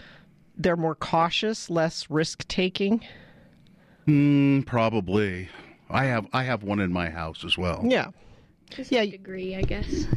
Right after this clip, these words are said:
Speaker 3: 'cause
Speaker 1: How, how old's your daughter?
Speaker 2: Fifteen.
Speaker 3: So, yeah, that's pretty close to
Speaker 2: Yeah.
Speaker 3: me.
Speaker 2: So what's a millennial again?
Speaker 1: The, the ages are,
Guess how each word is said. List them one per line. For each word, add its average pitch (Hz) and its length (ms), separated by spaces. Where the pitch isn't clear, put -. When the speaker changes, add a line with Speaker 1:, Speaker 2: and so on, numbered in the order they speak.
Speaker 3:
'cause - 160
Speaker 1:
How, - 240
how 226 140
old's 220 160
your 208 120
daughter? 226 320
Speaker 2:
Fifteen. 87 500
Speaker 3:
So, 208 520
yeah, 208 240
that's 226 180
pretty 240 220
close 208 240
to - 140
Speaker 2:
Yeah. 220 160
Speaker 3:
me. 220 140
Speaker 2:
So 214 160
what's 226 220
a 233 40
millennial 190 600
again? 196 340
Speaker 1:
The, 190 160
the 180 120
ages 226 500
are, 190 640